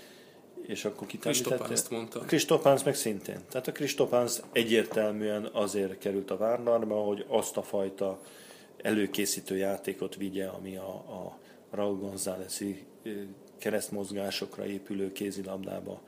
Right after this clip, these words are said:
Speaker 1: alapvető. Ő azért, mikor jön kettő, három, négy, ötször keresztbe, akkor az a védő az már igencsak, ö, ö,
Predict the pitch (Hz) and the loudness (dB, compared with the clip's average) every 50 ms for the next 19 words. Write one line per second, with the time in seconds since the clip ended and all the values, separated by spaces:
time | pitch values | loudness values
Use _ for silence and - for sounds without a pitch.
0 | - - - - - - - - 107 107 110 110 - 131 131 135 180 170 156 139 | -20 -20 -20 -20 -20 -18 -8 -2 2 2 2 4 4 2 0 2 4 6 6 6
1 | 117 110 120 117 117 113 - - 117 120 117 110 104 - - 110 107 - - - | 6 6 4 0 0 0 2 4 6 8 8 6 4 4 4 4 4 2 0 -6
2 | - 113 107 101 98 104 107 104 104 101 101 98 101 101 101 101 98 101 107 98 | -2 0 0 2 2 2 2 0 0 -2 -4 -4 -4 -4 -4 -2 -2 0 -2 -2
3 | - - - 92 92 - - 110 110 113 110 110 113 107 110 107 101 - - - | -2 -4 -6 -6 -4 0 2 4 6 6 6 6 4 4 4 2 2 0 -4 -12
4 | - - - - - - - - - - - - - - - - 110 107 101 113 | -18 -18 -20 -20 -20 -20 -20 -20 -20 -16 -10 -8 -8 -4 0 2 2 2 4 4
5 | 110 110 120 113 107 104 110 107 104 104 95 104 104 101 101 107 104 101 95 90 | 4 6 6 6 6 6 4 4 4 4 2 0 -2 -2 0 0 0 0 -2 -2
6 | - - 98 87 - - 101 92 92 92 95 90 85 - 123 - 107 101 98 | -2 -2 -2 -2 -2 0 0 0 0 0 -2 -4 -8 -12 -10 -8 -6 -6 -4